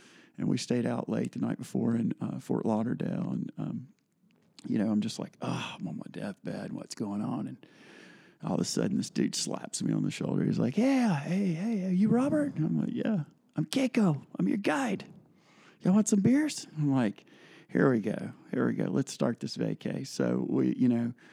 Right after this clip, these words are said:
we had a little toast and a round, and then, uh, we went up on top, sat with the crew, started talking to 'em, and, you know, let 'em know that we were gonna be easy. Just wanted to have some fun, and we were on that boat for about three hours, about two and a half hours.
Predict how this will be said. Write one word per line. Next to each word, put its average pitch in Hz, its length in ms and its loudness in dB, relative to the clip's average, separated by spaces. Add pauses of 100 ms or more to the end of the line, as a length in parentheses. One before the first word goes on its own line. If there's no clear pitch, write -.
(200)
we 135 100 0
had 135 160 2
a 131 40 2
little 127 200 -2
toast 131 480 0
and 123 80 2
a 117 60 2
round, 127 480 4
and 113 200 4
then, 110 160 2
uh, 110 220 0
we 131 100 4
went 147 200 2
up 139 100 -4
on 147 140 2
top, 156 400 -4
sat 131 260 0
with 143 80 -4
the - 80 -4
crew, 143 380 2
started 123 280 0
talking 127 360 -2
to - 100 0
'em, 127 340 4
and, 107 240 0 (360)
you - 100 -4
know, 123 140 -2
let 127 180 2
'em 123 100 6
know 123 160 4
that 123 160 0
we 117 60 0
were 117 80 2
gonna 120 160 2
be 117 100 2
easy. 120 400 4
Just 110 200 -4
wanted 120 180 2
to 117 60 -4
have 120 100 -2
some 117 140 -2
fun, 113 340 2
and 104 220 -2 (360)
we 151 80 4
were 170 60 6
on 170 120 4
that 151 180 0
boat - 220 0
for - 100 -2
about - 280 -2
three 117 280 0
hours, 120 340 -6
about - 180 -6
two - 120 -8
and - 100 -2
a 113 40 -4
half - 160 -8
hours. - 480 -10